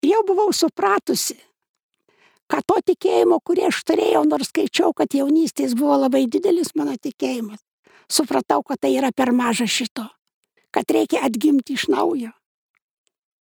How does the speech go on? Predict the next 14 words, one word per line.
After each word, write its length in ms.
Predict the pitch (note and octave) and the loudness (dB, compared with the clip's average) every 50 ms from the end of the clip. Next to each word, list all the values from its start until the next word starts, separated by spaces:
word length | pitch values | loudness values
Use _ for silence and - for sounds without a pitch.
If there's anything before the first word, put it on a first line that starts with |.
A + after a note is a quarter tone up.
| _ _ | _ _
Supratau 580 | - - C#4+ - - - - - C#4 B3+ B3 A3 | -4 -2 -2 -2 -2 -4 -4 -2 -4 -4 -4 -4
šitą. 400 | - - - C4 - _ - A3 _ _ _ _ _ _ _ _ _ _ _ _ _ _ _ - | -6 -6 -6 -8 -10 _ -20 -20 _ _ _ _ _ _ _ _ _ _ _ _ _ _ _ -2
Ir 80 | F4 - | -2 0
taip 320 | - - A#4 A#4+ A4 - | 0 0 0 2 0 0
ir 140 | F4+ F4 C#4 | -2 -2 0
Dievas 380 | A#3+ D#4 D4+ D4 D#4 D4 - - | 0 -2 0 0 0 -2 -2 -2
atėjo 540 | - - - E4+ D#4 D4 D4 C#4+ B3+ G#3+ F#3 - _ _ _ _ _ _ _ _ _ _ _ _ _ - | -4 -2 -2 0 0 2 0 0 -2 -4 -8 -12 _ _ _ _ _ _ _ _ _ _ _ _ _ -2
į 60 | A#3+ | 0
mano 220 | B3 A#3+ A#3 A#3 G#3+ | 2 2 0 0 0
gyvenimą 640 | G#3 G#3+ G#3 C#4 D4+ - E4 E4 D#4+ D4+ C#4 D4 C#4+ C#4 _ _ _ _ _ _ _ _ - | -2 0 0 2 2 2 2 2 2 2 0 -2 -4 -8 _ _ _ _ _ _ _ _ -2
ir 140 | B3+ A#3+ A#3 | -2 -2 0
pradėjo 480 | - B3+ B3+ A#3+ G#3 B3+ B3+ B3 B3+ A#3+ | 0 0 -2 0 2 2 4 4 4 2
mane 240 | A#3 A#3 A3 A3+ A#3 - | 2 0 0 0 -2 -2
keisti. 560 | - G#3 G3 G3+ A3 - - _ - - - | -4 -4 -2 -2 -2 -4 -6 _ -12 -20 -20